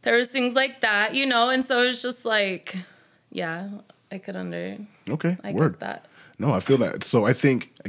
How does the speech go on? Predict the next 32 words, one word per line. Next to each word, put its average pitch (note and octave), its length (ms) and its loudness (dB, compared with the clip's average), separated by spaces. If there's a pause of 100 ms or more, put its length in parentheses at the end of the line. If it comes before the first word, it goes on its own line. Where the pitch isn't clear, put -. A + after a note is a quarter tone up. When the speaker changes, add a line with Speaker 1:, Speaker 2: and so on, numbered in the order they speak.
(120)
Speaker 2:
I A#2 80 0
think A#2 380 0 (280)
therapy G#2+ 720 2 (340)
is G#2 160 -4
important. C3 540 -4 (240)
Speaker 1:
Oh, F3 140 -8
yeah. G2 200 0
Speaker 2:
Um, F2 220 -2 (280)
yeah, A2 220 4
I G2+ 40 0
mean, A#2 240 4
and A#2+ 100 4
again, A2 320 2
there's, G2+ 320 -2 (580)
not G#2+ 260 4
that G#2+ 100 2
I'm G2+ 120 2
aware, G2 220 2
there's G2 260 -4
no, F#2 280 -2 (200)
uh, E2+ 280 -8
specific - 540 -2
cure A2+ 360 2
for F2 320 -2
this, E2 140 -4
and G2+ 80 -2
I'm G2 100 0
not, F#2 220 -2
like, F2 240 -8 (220)
diagnosing F#2+ 640 -2
anyone. D2+ 280 -6
I, F2 80 -2